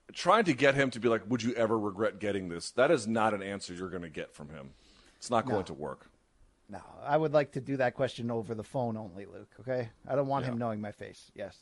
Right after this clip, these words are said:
Speaker 2: thank you.
Speaker 1: Yeah.
Speaker 2: All right, let's roll on here. Uh, you know who's been hitting us up a lot lately? Scott Marshall, one of our viewers, at Anya Berry. Look at this video from The Dark Knight that he put together for this segment. Have you seen this shit, Luke?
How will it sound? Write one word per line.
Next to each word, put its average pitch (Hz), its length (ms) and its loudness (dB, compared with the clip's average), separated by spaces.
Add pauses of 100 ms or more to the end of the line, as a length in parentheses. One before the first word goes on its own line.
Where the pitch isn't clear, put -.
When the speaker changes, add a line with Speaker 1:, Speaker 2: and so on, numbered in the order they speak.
Speaker 2:
thank 113 220 -12
you. - 80 -20
Speaker 1:
Yeah. - 120 -16
Speaker 2:
All 233 140 2
right, 214 220 6
let's 240 200 2
roll 233 240 6
on 233 220 2
here. 180 300 6 (280)
Uh, 196 160 10
you 269 80 0
know 415 120 6
who's 269 100 6
been 233 120 4
hitting 240 180 6
us 220 120 2
up 226 120 4
a 156 40 4
lot 185 300 8
lately? 196 240 2
Scott 240 440 6
Marshall, 196 420 8
one 165 120 4
of 160 80 2
our 165 140 8
viewers, 175 380 4
at 185 340 4
Anya 196 380 8
Berry. 185 560 8 (240)
Look - 180 4
at 349 140 4
this 277 180 0
video 208 580 10
from 175 260 0
The 160 60 2
Dark 175 320 6
Knight 185 220 6
that 170 120 4
he 160 40 0
put 156 220 -2
together 151 420 6 (140)
for 226 200 10
this 277 200 2
segment. 170 480 6
Have 202 260 6
you 214 80 4
seen 220 360 -2
this 175 120 0
shit, 160 320 0
Luke? 143 300 2